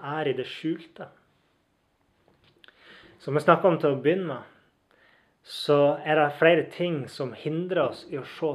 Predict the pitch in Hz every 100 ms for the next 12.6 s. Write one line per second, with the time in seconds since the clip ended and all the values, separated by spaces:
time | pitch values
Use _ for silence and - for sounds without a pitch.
0 | - 135 135 143 139 151 117 107 _ _
1 | _ _ _ _ _ _ _ _ _ _
2 | _ - 139 160 165 156 139 - - 147
3 | - 135 131 - 139 143 151 143 - -
4 | 135 165 _ _ _ _ _ _ _ _
5 | _ _ _ 135 139 147 139 135 135 135
6 | - 135 131 131 - 147 147 - 139 120
7 | 123 143 147 - 156 147 127 113 - 120
8 | 113 - - - - 113 139 139 120 113
9 | 107 _ 131 143 139 - 151 - _ _
10 | _ _ _ _ _ _ _ _ _ _
11 | _ _ _ _ _ _ _ _ - 156
12 | 135 151 170 175 185